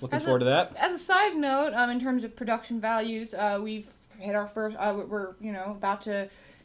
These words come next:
Speaker 2: make some upgrades ourselves in our production quality in terms of
Speaker 1: Right.
Speaker 2: getting a new camera.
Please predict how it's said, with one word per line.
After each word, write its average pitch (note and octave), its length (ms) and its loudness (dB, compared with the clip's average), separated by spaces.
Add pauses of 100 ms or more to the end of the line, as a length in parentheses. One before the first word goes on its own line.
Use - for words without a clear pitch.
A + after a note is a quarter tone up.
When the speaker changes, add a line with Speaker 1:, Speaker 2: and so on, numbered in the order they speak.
Speaker 2:
make G#3 200 -2
some C4+ 140 2
upgrades A#3 400 2
ourselves B3+ 560 4
in A3 80 -2
our A#3 160 4
production G#3+ 400 -2
quality G#3 460 0
in G#3 100 -4
terms A3 240 -2
of G3+ 60 -4
Speaker 1:
Right. C#3+ 80 4
Speaker 2:
getting G#3+ 180 2
a G3+ 40 0
new G#3+ 200 0
camera. A#3+ 800 4